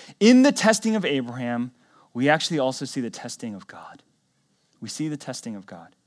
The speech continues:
Do you remember God's covenant with Abraham in Genesis fifteen?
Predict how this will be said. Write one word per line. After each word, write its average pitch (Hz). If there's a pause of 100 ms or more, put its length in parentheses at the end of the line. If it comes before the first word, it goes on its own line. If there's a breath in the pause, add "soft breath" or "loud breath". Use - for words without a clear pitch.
(420 soft breath)
Do -
you 208
remember 202
God's 160
covenant 151
with 120
Abraham 135
in 113
Genesis 117
fifteen? 120